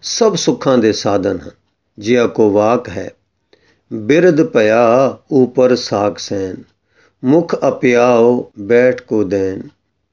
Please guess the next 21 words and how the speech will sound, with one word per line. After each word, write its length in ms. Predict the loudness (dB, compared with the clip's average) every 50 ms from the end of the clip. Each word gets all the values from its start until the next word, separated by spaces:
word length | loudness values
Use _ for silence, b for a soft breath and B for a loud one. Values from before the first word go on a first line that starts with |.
| _ _ _ _ _ _ _ _ _ _ _ _ _ _ _ -2 -2
ਅਰਥਾਤ 520 | -2 -2 -2 -4 -2 0 0 2 0 0 -2
ਬੁੱਢੇ 440 | 0 0 2 2 2 2 2 4 4
ਵੇਲੇ 400 | 4 4 4 4 4 4 2 2
ਬੈਠੇ 460 | 2 2 2 2 0 0 0 0 2
ਬਿਠਾਏ 520 | 2 0 -2 -2 -2 0 2 2 4 4
ਹੀ 160 | 4 4 2
ਸੰਬੰਧੀ 680 | 2 0 -4 -2 -2 0 2 2 2 2 2 2 2 0
ਸੇਵਾ 400 | 0 0 0 2 2 4 4 2
ਕਰਦੇ 460 | 2 0 -2 -2 -2 -2 -4 -6 -8
ਹਨ। 120 | -8 -12 -16 -18 -20 _ _ _ _ _ _ _ _ _ _ _ _ _ _ -2
ਉਹ 160 | 0 0 0
ਪ੍ਰਭੂ 640 | 0 2 2 2 4 4 6 6 6 6 4 4 0 _ _ _ -2 -2
ਅਜਿਹਾ 420 | -2 0 2 2 2 2 2 2
ਹੈ 180 | 2 2 2 2
ਕਿ 260 | 0 0 -2 -4 -2 0
ਇੰਨੇ 340 | 2 2 4 4 4 4 2
ਪਦਾਰਥ 560 | 2 0 0 2 2 2 2 4 4 2 2
ਦੇ 280 | 2 2 4 4 4 4
ਕੇ 200 | 2 2 0 0
ਥੱਕਦਾ 540 | 0 -2 -4 -2 -2 0 0 0 0 0
ਨਹੀਂ, 300 | 0 -2 -2 -4 -6 -8